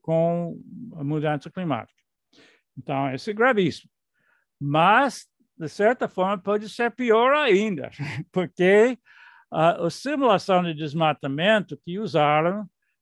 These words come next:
foi esse aqui, esse famoso modelo do Brutaldo Soares Filho, da Universidade Federal de Minas Gerais, que foi publicado em Nature na,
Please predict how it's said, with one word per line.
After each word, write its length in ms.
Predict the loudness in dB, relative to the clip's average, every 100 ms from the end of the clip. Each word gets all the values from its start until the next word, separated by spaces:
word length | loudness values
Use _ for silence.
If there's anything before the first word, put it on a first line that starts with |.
| _
foi 240 | 2 4
esse 340 | 6 4 0 -6
aqui, 340 | -6 -6 -6
esse 300 | -6 -6 -8
famoso 960 | -4 0 2 4 6 6 4 -4 -4 -8 _ -6
modelo 560 | -2 2 4 4 4
do 540 | 2 -2 0 -2 -4 -8 _ _
Brutaldo 460 | -6 2 4 4 0
Soares 440 | 0 4 4 2
Filho, 440 | -2 -2 -2 -2
da 100 | -4
Universidade 800 | -6 -6 -6 -6 -6 -8 -2 -2 -2
Federal 380 | -2 0 0
de 60 | 0
Minas 280 | -2 -2 -2
Gerais, 380 | 0 0 -2 -10
que 80 |
foi 140 | -8 -6
publicado 500 | -6 -8 -2 0 2
em 80 | 0
Nature 460 | 0 -2 -2 -6
na, 240 | -6 -6